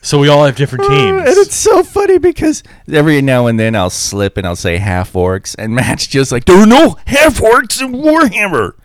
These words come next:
Speaker 2: Stop, s-, there are no half orcs." Ugh.
Speaker 1: In Blood Bowl.
Speaker 2: Blood Bowl? Oh, there, so
Speaker 1: And
Speaker 2: there.
Speaker 1: Warhammer.
Speaker 2: Oh, okay. I was gonna say.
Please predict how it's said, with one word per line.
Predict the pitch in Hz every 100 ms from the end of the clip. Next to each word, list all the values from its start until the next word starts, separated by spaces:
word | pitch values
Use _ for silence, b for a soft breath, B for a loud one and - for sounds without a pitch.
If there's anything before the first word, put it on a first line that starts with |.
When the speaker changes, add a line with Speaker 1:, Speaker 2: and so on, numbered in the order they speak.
| b b b b b
Speaker 2:
Stop, | - - 254 269
s-, | - 262 196
there | 285
are |
no | 285 311 320 262
half | 285 254
orcs." | 233 226 151 - - - _ _ _ _ _ -
Ugh. | 240 285 311 247 185 143 101
Speaker 1:
In | 120 120
Blood | 113 107
Bowl. | 87 80 78 - - - -
Speaker 2:
Blood | - 87 98
Bowl? | 120 -
Oh, | 113
there, | 98 98
so | - 120
Speaker 1:
And |
Speaker 2:
there. | 120 117
Speaker 1:
Warhammer. | 110 98 82 78 -
Speaker 2:
Oh, | 101 87 69
okay. | 85 - - _ _ _ _
I |
was | 85
gonna | - 65
say. | - 104 98